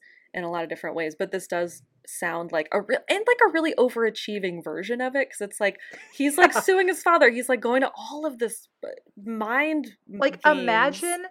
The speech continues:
Speaker 2: the arrogance where you're like, "Oh, I can do
Speaker 1: Uh-huh.
Speaker 2: this, and everyone will back me." Like, what are you
Speaker 1: Right.
Speaker 2: talking about?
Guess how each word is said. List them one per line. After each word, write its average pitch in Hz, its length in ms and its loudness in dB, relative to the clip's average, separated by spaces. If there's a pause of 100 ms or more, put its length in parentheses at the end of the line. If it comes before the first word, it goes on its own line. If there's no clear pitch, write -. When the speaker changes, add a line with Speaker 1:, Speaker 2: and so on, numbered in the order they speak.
(300)
Speaker 2:
the 208 300 -8
arrogance 175 680 -2
where 196 100 -4
you're 190 200 0
like, 190 220 -2
"Oh, 220 140 2
I 208 120 4
can 320 200 -4
do 165 140 -4
Speaker 1:
Uh-huh. - 0 -
Speaker 2:
this, 175 320 -8
and 202 160 -2
everyone 185 420 -4
will 170 120 -6
back - 380 -10
me." 208 360 -10
Like, 220 200 -6
what 339 80 0
are 370 40 4
you 359 60 6
Speaker 1:
Right. - 0 -
Speaker 2:
talking 320 260 6
about? 170 280 -8